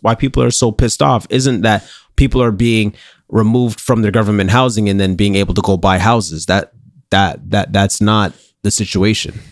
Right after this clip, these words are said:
right? So the, the heart of the issue is that people are concerned that people are living in government housing and they are being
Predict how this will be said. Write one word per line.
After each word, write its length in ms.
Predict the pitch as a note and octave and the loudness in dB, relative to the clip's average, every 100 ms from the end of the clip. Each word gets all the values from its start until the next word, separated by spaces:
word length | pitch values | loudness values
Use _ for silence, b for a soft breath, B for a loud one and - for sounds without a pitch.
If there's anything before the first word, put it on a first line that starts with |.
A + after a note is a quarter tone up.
| - _ _ _ - | -20 _ _ _ -2
right? 200 | F#2 A#2 | 0 2
So 100 | A#2 | 2
the, 160 | G#2 G2+ | 2 2
the 160 | G2 | 0
heart 180 | B2 A#2+ | 2 2
of 60 | A2 | 0
the 100 | G2 | 0
issue 220 | G#2+ G#2 | 0 0
is 80 | F#2+ | 0
that 120 | F#2+ | 0
people 240 | A2 A2 | 0 2
are 80 | G2 | 0
concerned 600 | - F2 - A2+ G#2 F#2+ | 0 -2 0 2 0 0
that 160 | F#2+ E2+ | 0 0
people 400 | G2 - F2+ B B B - | -2 -2 -4 B B B -2
are 380 | F#2+ F#2 E2+ | 2 4 2
living 280 | E2+ B2 D3 | 2 2 2
in 80 | C3+ | 2
government 380 | B2 A#2 A2 G#2 | 2 0 0 0
housing 460 | G#2 G2 F#2+ F2+ F#2+ b b b - | 0 0 -2 -6 -10 b b b -6
and 220 | G2+ G2 | -4 0
they 140 | G2+ | 0
are 260 | F#2+ G2 F#2+ | 0 2 0
being 600 | F2 G#2+ F#2+ F2+ F2 | 2 2 2 0 -4